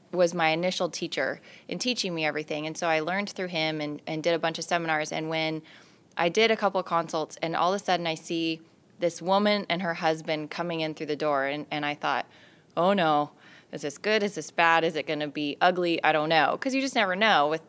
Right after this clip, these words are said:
hormonal <laughs> women what's gonna happen. And, um, she came in and she had tears in her eyes, and she couldn't talk to me 'cause she was so choked up, and her husband said,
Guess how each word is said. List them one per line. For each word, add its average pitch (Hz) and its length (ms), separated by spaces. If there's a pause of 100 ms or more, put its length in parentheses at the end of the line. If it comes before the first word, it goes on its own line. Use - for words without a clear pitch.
hormonal 170 420
<laughs> 175 80
women 220 240 (120)
what's - 200
gonna 330 160
happen. 370 400 (440)
And, 226 380
um, 185 540 (100)
she - 240
came 247 260
in 202 140
and 185 100
she 196 120
had 175 100
tears 190 280
in 180 40
her 175 100
eyes, 160 460
and 160 340
she - 220
couldn't 220 300
talk 165 280
to - 80
me 156 140
'cause - 120
she - 100
was 165 120
so 170 140
choked 165 320
up, 165 180
and 170 140
her 170 120
husband 175 420
said, 156 220